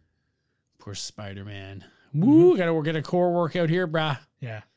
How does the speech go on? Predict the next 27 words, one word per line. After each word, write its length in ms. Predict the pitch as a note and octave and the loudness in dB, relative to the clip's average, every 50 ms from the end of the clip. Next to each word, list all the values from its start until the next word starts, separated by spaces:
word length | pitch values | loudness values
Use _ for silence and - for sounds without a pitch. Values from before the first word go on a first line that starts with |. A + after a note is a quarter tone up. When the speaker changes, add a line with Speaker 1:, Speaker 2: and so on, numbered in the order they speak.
| _ _ _ _ _ _ _ | _ _ _ _ _ _ _
Speaker 2:
See, 180 | - - G#3 | -14 -10 -8
this 200 | G3 G3 A3+ A3+ | -8 -8 -8 -10
is 100 | C#4 C4+ C4+ | -12 -10 -8
another 280 | D4 A#3 G#3+ G#3+ G#3+ | -6 -4 -4 -4 -4
one 160 | G#3 G3 F#3+ F#3+ | -4 -4 -6 -6
of 60 | E3 | -6
those 160 | D#3 D3 C#3 | -6 -8 -10
logic-related 1000 | C#3 C3 C3+ C3 C3+ C#3 C#3+ D#3+ D#3 - D#3+ D#3 D3+ D3+ D3+ D#3 D#3 D#3 D3 _ | -12 -14 -12 -10 -10 -8 -8 -10 -8 -6 -6 -6 -4 -4 -4 -4 -6 -6 -8 _
things 540 | - D3+ D3+ D#3 D#3 D#3 D3+ D3+ - - _ _ _ _ _ _ - _ _ | -8 -8 -6 -6 -4 -4 -4 -6 -8 -18 _ _ _ _ _ _ -20 _ _
where 120 | - F3 D#3 | -8 -8 -6
I 60 | D#3 | -6
feel 200 | D3+ - F#3+ E3+ | -8 -8 -8 -6
like 180 | E3 E3 D3+ C#3 | -6 -6 -6 -6
you'd 140 | E3 D#3+ D3+ | -6 -4 -4
be 80 | D3+ D#3+ | -4 -4
able 140 | D#3 - | -4 -4
to 80 | - - | -4 -4
Speaker 1:
Oh. 80 | - - | -4 -6
Speaker 2:
work 180 | D3+ D#3 - - | -8 -8 -8 -10
this 140 | D#3+ D3+ | -12 -10
out 140 | - D#3 C#3+ - | -10 -12 -12 -12
pretty 200 | - D#3 C#3+ C#3 | -12 -12 -12 -10
goddamn 400 | C3+ C#3+ C#3 C3+ C#3 C3+ C3 B2+ | -10 -10 -10 -10 -10 -12 -12 -12
quickly. 540 | - - C3+ C3 - - D#3 D#3+ F3 D#3+ _ _ _ _ _ _ _ _ _ _ _ _ _ _ _ _ _ _ _ _ _ | -14 -16 -16 -14 -12 -12 -10 -10 -10 -12 _ _ _ _ _ _ _ _ _ _ _ _ _ _ _ _ _ _ _ _ _
That 180 | D#3 D3 C#3+ C#3 | -10 -8 -8 -8
it 100 | C#3+ C#3 | -10 -10
wasn't. 640 | C3 C3 C3+ C3+ C3 A#2+ C3+ C3+ B2+ - - - | -10 -10 -10 -10 -10 -10 -12 -12 -12 -14 -20 -20